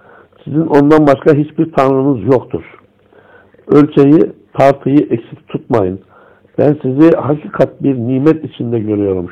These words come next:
Şüphesiz ki ben bir gün hepinizi çepeçevre kuşatıcı bir azaptan korkuyorum. Ey kavmim, ölçekte ve tartıda adaleti yerine getirin. İnsanların eşyasını eksiltmeyin.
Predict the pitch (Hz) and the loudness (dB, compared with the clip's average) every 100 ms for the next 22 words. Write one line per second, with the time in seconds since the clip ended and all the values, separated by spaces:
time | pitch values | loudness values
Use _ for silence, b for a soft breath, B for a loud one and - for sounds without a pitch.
0 | - 170 139 117 117 - - 101 - _ | -8 -4 -4 -6 -10 -12 -6 -6 -8 _
1 | 127 131 196 196 b b b b b - | 2 4 2 -6 b b b b b -4
2 | 139 143 127 127 156 143 120 117 127 - | -2 -2 -4 -2 -2 -2 -4 -4 -6 -6
3 | 147 123 117 107 120 - - 113 107 113 | -6 -4 -4 -2 -4 -6 -12 -10 -10 -10
4 | 110 113 - 113 104 101 - 107 - 98 | -8 -8 -10 -8 -6 -6 -6 -10 -8 -10
5 | 101 95 98 95 _ _ b b b b | -8 -8 -8 -10 _ _ b b b b
6 | b b - 160 160 123 110 104 - _ | b b 0 2 2 2 2 -4 -8 _
7 | 131 139 - - - 170 151 156 143 139 | -2 -2 -2 -4 2 4 4 4 2 0
8 | 139 151 135 131 139 131 131 139 123 117 | -2 0 2 2 4 2 0 -2 0 0
9 | 123 110 104 - 101 104 _ b b b | -2 -4 -6 -8 -8 -10 _ b b b
10 | b b - 139 - 147 147 147 143 139 | b b -8 -6 -2 2 4 2 2 0
11 | - 135 127 - 127 87 110 - - 107 | 0 0 0 0 -4 -4 -8 -14 -12 -6
12 | 101 92 | -6 -6